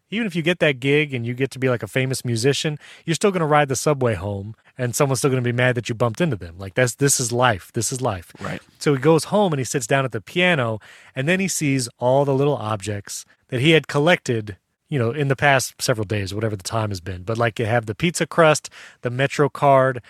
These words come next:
Speaker 1: the spool of thread,
Speaker 2: Mm-hmm.
Speaker 1: and we see this montage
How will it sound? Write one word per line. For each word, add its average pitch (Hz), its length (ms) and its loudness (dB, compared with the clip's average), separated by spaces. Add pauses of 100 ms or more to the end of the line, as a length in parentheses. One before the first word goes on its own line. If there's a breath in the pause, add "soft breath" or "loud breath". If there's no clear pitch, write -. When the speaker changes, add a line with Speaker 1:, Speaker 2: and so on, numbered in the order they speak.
(240 soft breath)
Speaker 1:
the 120 80 -4
spool 151 400 0
of 131 100 0
thread, 117 420 0
Speaker 2:
Mm-hmm. 110 320 -10 (100)
Speaker 1:
and 135 100 -2
we 135 80 0
see 196 300 2
this 190 220 -2
montage 107 960 -2